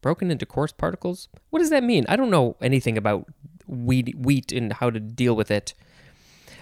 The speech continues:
One C, marked by harshness, dissonance, or failure to sustain a tone.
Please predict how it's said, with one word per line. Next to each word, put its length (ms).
One 340
C, 440
marked 540
by 240
harshness, 640
dissonance, 580
or 280
failure 480
to 200
sustain 680
a 180
tone. 760